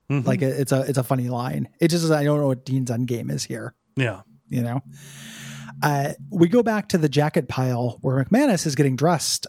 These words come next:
Speaker 2: uh, you know, just, uh, being, being real mean. She's like, "You're being so cold about this,"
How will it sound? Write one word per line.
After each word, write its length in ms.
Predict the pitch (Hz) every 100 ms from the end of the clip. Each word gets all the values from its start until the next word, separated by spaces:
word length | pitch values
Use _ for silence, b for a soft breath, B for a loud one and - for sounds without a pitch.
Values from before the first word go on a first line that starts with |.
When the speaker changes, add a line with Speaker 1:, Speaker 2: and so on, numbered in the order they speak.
| -
Speaker 2:
uh, 460 | 135 123 120 120 120 -
you 180 | 135
know, 220 | 117 113 - _ _ _ -
just, 280 | 135 -
uh, 380 | 143 123 123 123
being, 540 | 117 147 143 135 143 147 -
being 160 | 135
real 160 | 127 127
mean. 260 | 233 208
She's 120 | 139 143
like, 120 | 127
"You're 80 | 151
being 120 | 160
so 140 | 139
cold 260 | - 226 220
about 200 | 123 117
this," 380 | 117 - -